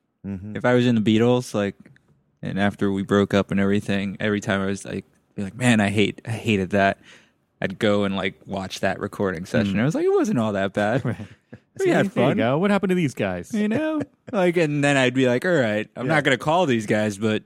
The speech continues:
Speaker 1: There's, like, a
Speaker 2: I feel
Speaker 1: videotape
Speaker 2: better
Speaker 1: of them all
Speaker 2: about it."
Speaker 1: drunk, like,
Speaker 2: Yeah.
Speaker 1: "Ah,"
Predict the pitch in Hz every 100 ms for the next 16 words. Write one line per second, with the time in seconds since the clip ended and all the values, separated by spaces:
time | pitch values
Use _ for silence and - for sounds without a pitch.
0 | - 127 113 101 98 127 110 135 117 123
1 | 117 113 107 110 113 110 90 90 113 117
2 | 110 - - - 508 508 508 494 480 466